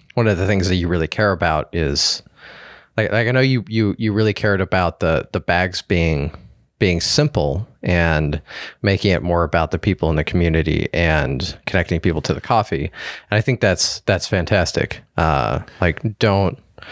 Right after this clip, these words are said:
don't sweat over other people's pretty bags.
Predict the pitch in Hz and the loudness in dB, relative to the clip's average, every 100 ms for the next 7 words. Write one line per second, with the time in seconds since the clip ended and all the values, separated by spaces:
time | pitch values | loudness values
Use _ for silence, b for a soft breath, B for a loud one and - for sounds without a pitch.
0 | B B B B _ - 113 95 - - | B B B B _ -4 0 0 0 0
1 | 92 92 85 87 78 73 - _ - - | 2 2 2 2 2 0 -2 _ -8 -2
2 | 92 85 98 - - 98 78 80 60 64 | 0 0 -2 -4 -2 -2 0 0 0 -2